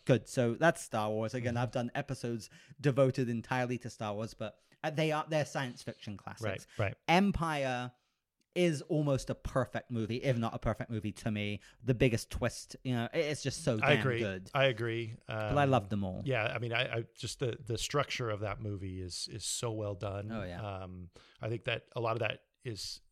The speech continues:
Speaker 2: uh, not just George Lucas, but Irvin Kershner, who, who directed it.
Speaker 1: Right.
Speaker 2: He, um, actually does a really great job. I mean, Lando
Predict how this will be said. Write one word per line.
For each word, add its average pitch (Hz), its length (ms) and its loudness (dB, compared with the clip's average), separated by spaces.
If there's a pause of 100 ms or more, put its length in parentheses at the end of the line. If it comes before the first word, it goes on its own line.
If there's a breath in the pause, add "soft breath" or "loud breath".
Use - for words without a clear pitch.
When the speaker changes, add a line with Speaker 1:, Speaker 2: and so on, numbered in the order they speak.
Speaker 2:
uh, 113 180 -10
not 170 180 0
just - 180 -4
George 107 240 -6
Lucas, 110 240 -6
but - 180 -8
Irvin 104 260 -6
Kershner, 104 420 -8
who, 92 240 -8
who 104 80 -10
directed 151 400 0
it. 131 100 2
Speaker 1:
Right. 92 180 -6 (280 loud breath)
Speaker 2:
He, 107 400 0
um, 98 500 -4
actually 113 280 -6
does 104 140 -2
a 95 60 -4
really 107 260 -4
great 98 360 -6
job. 131 400 2
I 110 100 -6
mean, 95 160 -8
Lando 113 560 -2